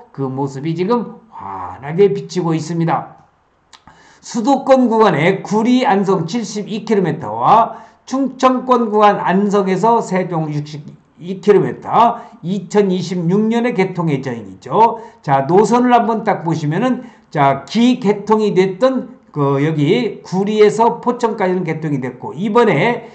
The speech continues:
이천이십오 년 일월 일 일에 안성에서 용인구리 간이 칠십이 점 이 킬로미터입니다. 자, 이 구간이죠.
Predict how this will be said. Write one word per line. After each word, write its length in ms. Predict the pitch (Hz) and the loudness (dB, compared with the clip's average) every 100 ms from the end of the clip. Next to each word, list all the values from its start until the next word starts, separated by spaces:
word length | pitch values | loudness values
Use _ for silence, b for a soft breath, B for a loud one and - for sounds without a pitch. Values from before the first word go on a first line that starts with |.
| B B | B B
이천이십오 880 | 147 214 - 233 240 233 190 226 208 | -6 -6 -2 0 2 0 -2 4 4
년 360 | 220 180 - - | 4 0 -2 -8
일월 340 | 170 185 175 165 | 0 2 2 2
일 120 | 165 | 2
일에 460 | 170 247 240 B B B | 4 4 2 B B B
안성에서 880 | - 165 226 226 247 240 220 233 226 | -2 2 2 4 2 2 2 2 4
용인구리 600 | 190 196 196 180 170 170 | 4 4 2 -2 -2 -2
간이 480 | 160 185 254 196 - - | 0 0 0 -2 -10 -18
칠십이 720 | - 285 233 - 247 208 160 | -6 -4 -4 -4 -4 -4 -4
점 240 | 214 214 185 | -2 -2 -2
이 200 | 175 170 | -8 -4
킬로미터입니다. 960 | 170 151 143 127 123 104 - 101 - | -2 -2 -4 -6 -8 -10 -14 -14 -16
자, 180 | - 107 | -16 -14
이 240 | 135 180 156 | -8 -6 -4
구간이죠. 920 | 147 143 117 104 107 127 220 240 | -2 -2 -4 -10 -12 2 4 4